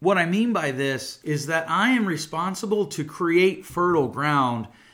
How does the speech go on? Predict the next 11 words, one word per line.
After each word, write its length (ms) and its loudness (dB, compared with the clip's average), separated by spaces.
that 180 -6
my 120 -2
wife's 340 0
emotional 540 -2
security 500 -2
can 180 -4
grow 320 0
in. 200 -6
And 140 -6
she's 300 2
responsible 840 -2